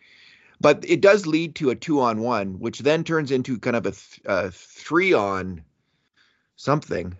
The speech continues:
uh, maybe just three-on-one or three-on-two. Uh, but Leon was kinda late on the back check there.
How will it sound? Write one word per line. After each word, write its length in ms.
uh, 200
maybe 240
just 220
three-on-one 680
or 40
three-on-two. 640
Uh, 180
but 180
Leon 320
was 160
kinda 180
late 260
on 120
the 80
back 260
check 300
there. 300